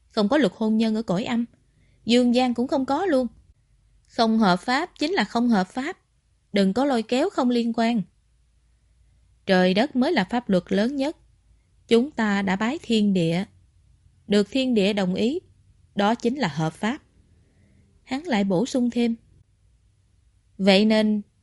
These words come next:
lát nữa mà anh thấy em lén ăn thêm điểm tâm,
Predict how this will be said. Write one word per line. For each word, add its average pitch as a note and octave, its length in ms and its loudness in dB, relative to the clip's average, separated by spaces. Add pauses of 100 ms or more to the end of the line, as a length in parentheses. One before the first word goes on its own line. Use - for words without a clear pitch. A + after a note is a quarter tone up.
lát A#3 280 2
nữa G#3+ 220 2
mà A3+ 140 0
anh G#3 160 0
thấy A#3 220 -2
em G#3 180 0
lén A3 220 0
ăn A3 200 -2
thêm G#3 220 0
điểm F#3 200 0
tâm, G#3 220 -4